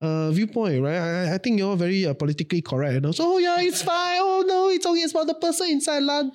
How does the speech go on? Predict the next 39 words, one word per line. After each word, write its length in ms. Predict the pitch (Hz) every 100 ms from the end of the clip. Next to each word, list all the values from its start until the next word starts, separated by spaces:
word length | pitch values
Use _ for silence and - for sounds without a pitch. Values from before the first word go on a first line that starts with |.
| -
<laughs> 80 | 302 - 415 381 - - 554 554
It's 140 | 453 -
like, 140 | 381 381 440 392
let's 260 | 415 392 320
be 140 | 320
clear, 380 | 320 - 359 339
man. 180 | 240 254
That 180 | 330 208
the, 120 | 220
the 120 | 220
basis 680 | 180 233 285 302 349 330 208
of 180 | 185 - - - -
first 200 | 269 277
impression 840 | 175 175 156 156 139 151 156 208 226
is 200 | 151 147 160 -
what 340 | - 220 269 -
you're 260 | 160 156
giving 680 | 139 139 156 180 240 247 226
to 100 | 156
the 80 | 143
person, 760 | - 143 - 147 151 196 233 -
you 100 | 143
know, 160 | 160
in 240 | 165 180 175
that 140 | 147
split 420 | - - - 202
second, 480 | - 170 - 175 151
right? 120 | 139
I 20 | 139
mean, 220 | 254 180
there's 180 | 160 160
a 60 |
book, 200 | 151 214 180
right? 160 | 160
Someone 240 | 156 220 214
said 160 | 190
something 280 | 165 165 170
about, 220 | 139 131
like, 140 | 135